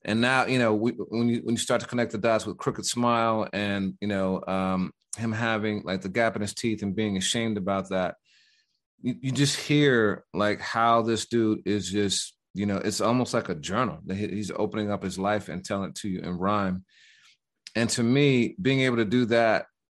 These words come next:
um, you know, is courageous, but to do it with, in a rhyme like that is absolutely insane. I, I think he, I, that to me was one of the verses of the year. And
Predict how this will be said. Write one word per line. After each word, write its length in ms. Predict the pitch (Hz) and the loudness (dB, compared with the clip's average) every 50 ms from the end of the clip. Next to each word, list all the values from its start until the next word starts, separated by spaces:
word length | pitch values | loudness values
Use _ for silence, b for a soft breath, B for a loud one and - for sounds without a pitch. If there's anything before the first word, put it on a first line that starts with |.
| - | -4
um, 640 | - 101 101 101 101 98 98 95 95 95 92 - - _ - | -2 0 2 2 2 2 2 2 2 2 0 -2 -6 _ -6
you 140 | - 98 104 | -4 -2 0
know, 180 | 101 98 - - | 0 0 -2 -2
is 380 | - 92 98 95 82 - - - _ _ _ _ _ _ - | -2 -2 -2 -2 -2 -6 -8 -10 _ _ _ _ _ _ -8
courageous, 580 | - - 110 101 101 113 123 127 98 104 95 - | -4 -2 0 2 4 4 2 2 2 -2 -4 -4
but 160 | - 107 98 | -4 -6 -6
to 80 | 104 | -6
do 240 | 92 - 117 123 123 | -4 0 2 2 2
it 140 | 110 - - | 2 -2 -4
with, 220 | - 90 101 98 - - | -6 -4 -4 -4 -2 -2
in 100 | 98 98 | -2 -2
a 80 | 90 82 | -2 -2
rhyme 420 | 80 85 92 101 113 127 143 143 | 0 0 0 2 2 0 0 0
like 180 | 143 143 143 147 | 0 0 0 0
that 220 | 147 147 - - | 0 -2 0 0
is 180 | 92 98 - - - | -2 -4 -4 -4 -2
absolutely 380 | 101 107 107 - - 107 98 | -2 -2 -2 -2 -6 -4 -4
insane. 460 | 98 98 92 - 107 101 98 95 85 - | -4 -2 -4 -2 -2 -2 -2 -2 -4 -2
I, 140 | 92 104 101 - | -4 -4 -4 -4
I 60 | 104 | -6
think 300 | 104 - 127 127 110 - | -2 -2 -2 -2 -2 -4
he, 500 | - - 123 123 120 117 110 107 104 101 _ _ _ _ _ _ _ _ _ _ _ _ _ _ _ _ _ - - | -6 -4 -2 0 0 0 0 -2 -4 -6 _ _ _ _ _ _ _ _ _ _ _ _ _ _ _ _ _ 0 0
I, 120 | 117 - - | 0 0 0
that 300 | 113 131 135 143 - - | 2 4 4 4 4 2
to 120 | - - 135 | 2 2 4
me 180 | 127 131 131 | 4 4 4
was 200 | 127 117 110 92 | 4 4 2 2
one 180 | 95 113 110 110 | 2 2 2 2
of 60 | 104 | 0
the 60 | 98 92 | 0 0
verses 380 | 90 104 107 104 - 104 98 | 0 2 0 0 0 -2 -4
of 140 | 104 95 76 | -4 -4 -2
the 80 | 92 87 | -4 -4
year. 480 | 87 98 110 117 117 139 147 139 - - | -2 0 0 0 0 0 -2 -4 -8 -6
And 400 | - 92 98 101 101 98 98 | -4 -2 0 0 0 0 -2